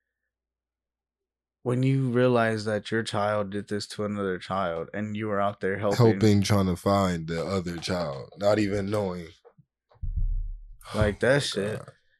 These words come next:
Speaker 1: In response to the police request for information, she checked for the C C T V system installed outside her home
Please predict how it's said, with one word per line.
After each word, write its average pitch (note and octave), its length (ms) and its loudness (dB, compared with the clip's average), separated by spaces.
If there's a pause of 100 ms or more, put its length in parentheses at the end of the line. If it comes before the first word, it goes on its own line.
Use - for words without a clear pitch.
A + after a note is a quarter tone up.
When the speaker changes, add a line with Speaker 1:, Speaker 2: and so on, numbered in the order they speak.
(100)
Speaker 1:
In G#2 160 4
response B2 600 2
to B2 160 2
the G#2+ 100 2
police G#2+ 440 2
request G#2 480 4
for C2 160 -2
information, G2 880 -2
she A#2 300 0
checked A2+ 420 2
for G#2 280 2
the C#2+ 120 -4
C A#2 240 -2
C C#3 200 0
T C#3 280 0
V C#3 200 -2
system E2 540 -4
installed G2 500 0
outside A2 440 2
her C3 160 2
home A#2+ 360 2